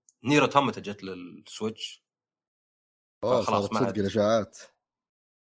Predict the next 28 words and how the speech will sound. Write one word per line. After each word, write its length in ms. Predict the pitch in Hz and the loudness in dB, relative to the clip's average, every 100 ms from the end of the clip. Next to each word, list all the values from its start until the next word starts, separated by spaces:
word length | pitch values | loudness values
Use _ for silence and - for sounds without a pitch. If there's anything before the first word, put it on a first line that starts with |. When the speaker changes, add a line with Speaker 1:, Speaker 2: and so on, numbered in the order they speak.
| - | 2
Speaker 1:
إيوه، 200 | 185 123 | 4 4
وشالوا 380 | 113 196 196 127 | 4 6 8 6
زلدا 280 | 113 120 104 | 2 -2 -4
بريث 140 | 104 | -6
أوف 80 | - | -6
ذا 80 | 104 | -4
وايلد 280 | 104 87 - _ _ - _ _ _ _ | -2 -4 -10 _ _ -20 _ _ _ _
من 100 | 104 | -12
ستور، 360 | - 104 95 | -8 -4 -4
قالوا: 220 | 87 104 107 | -4 -4 -2
"لا، 100 | 87 | -4
خلاص، 300 | - 76 95 | -6 -10 -10
مدام 440 | 95 92 92 - _ - | -10 -10 -10 -16 _ -18
حن-" 440 | - - - - _ - | -16 -16 -18 -20 _ -12
<laughs> 440 | - 135 - - | -4 -4 -6 -6
أمزح، 260 | 151 147 101 | -4 -4 -6
يعني. 300 | 113 - - _ _ - 165 135 | -10 -12 -20 _ _ -14 -12 -4
لأن 180 | 135 139 | 2 2
أخيرًا 520 | - - - 180 160 | 2 -4 -2 0 2
جت 240 | 147 147 | 0 -2
اللعبتين 480 | 131 120 117 - 127 | -4 -4 -6 -2 0
اللي 360 | 110 104 104 101 _ _ _ _ _ - | 0 -2 -4 -8 _ _ _ _ _ -6
قبل 120 | 104 | -2
خمس 180 | 117 107 | -2 -2
سنين 440 | - - 113 107 | -4 -2 -2 -2
كان 240 | - 98 90 | -4 -8 -8
فيه، 280 | 107 92 90 | -8 -8 -8
آه، 340 | 87 82 87 | -10 -10 -12